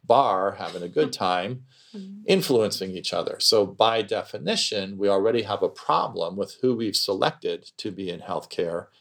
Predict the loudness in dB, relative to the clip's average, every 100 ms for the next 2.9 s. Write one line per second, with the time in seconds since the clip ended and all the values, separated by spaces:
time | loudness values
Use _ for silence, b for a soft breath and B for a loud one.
0 | b 0 4 4 4 0 -12 -12 -2 2
1 | 2 2 -2 -6 -6 -12 -12 -12 -8 -8
2 | -8 -10 -10 -14 -8 -6 -6 -8 -12